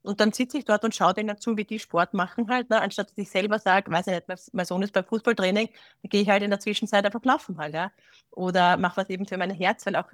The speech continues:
die Herzrisiken, also kardiovaskulären Risiken nehmen ja auch zu, auch bei uns Frauen eben, da muss man auch viel machen.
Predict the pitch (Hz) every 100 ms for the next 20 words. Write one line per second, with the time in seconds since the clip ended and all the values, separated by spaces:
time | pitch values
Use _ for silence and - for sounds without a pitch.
0 | - 180 190 - - 233 240 240 240 185
1 | 180 185 175 190 180 - 175 202 220 220
2 | 247 240 202 214 208 185 - - 240 202
3 | - 185 185 - 165 196 220 220 226 208
4 | 208 208 202 - 185 - 220 202 - 220